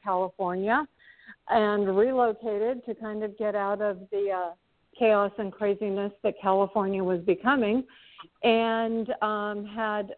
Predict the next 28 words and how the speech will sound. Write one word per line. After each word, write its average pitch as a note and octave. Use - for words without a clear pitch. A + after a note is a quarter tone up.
taught A#3
with G#3+
one G#3+
of G3+
America's G3+
leading A#3+
constitutional G#3+
scholars. F3+
I, G#3+
at, A3
um, G#3+
some A#3
time, A3+
got G#3+
involved G#3
in A3
some G3
free A3+
speech A3+
issues A#3+
because G#3+
I G3
spoke G3+
out A3
about G3+
some F#3+
radical F#3+
Islamists F#3+